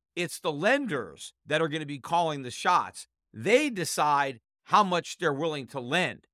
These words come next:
And when we get to the point where lenders don't wanna lend anymore, that's game over, because we can't just raise the lending ceiling beyond where the lenders are willing to accommodate it. And in fact, if you listen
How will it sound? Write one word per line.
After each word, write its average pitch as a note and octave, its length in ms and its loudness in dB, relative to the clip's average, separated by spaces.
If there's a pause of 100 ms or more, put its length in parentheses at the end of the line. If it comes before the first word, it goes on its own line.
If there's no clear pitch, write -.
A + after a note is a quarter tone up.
(300)
And D#3+ 180 -4
when B3+ 240 0
we C4+ 140 -2
get G#3 280 -2
to G#3 80 -8
the E3+ 100 -4
point F#3+ 480 -2 (340)
where D#3 400 0
lenders F3+ 640 0
don't E3+ 320 2
wanna D#3+ 220 0
lend F#3+ 300 0
anymore, A#3 580 4 (240)
that's F#3 320 2
game E3 240 0
over, E3+ 320 0 (540)
because D#3 360 -2
we G3+ 240 -4
can't A3 320 -2
just E3+ 240 -6
raise C3+ 720 -2
the B2+ 160 -6
lending D#3+ 480 -2
ceiling G#2+ 520 -8 (260)
beyond E3+ 680 4 (160)
where E3+ 360 0
the D3+ 140 -6
lenders D#3 680 -2
are E3 140 2
willing D#3 300 -4
to B2+ 100 -6
accommodate D3+ 600 -2
it. G#2+ 140 -10 (220)
And F#3 200 0
in E3 120 -6
fact, A3 520 4
if F3 280 -4
you F3 240 -4
listen F#3+ 640 0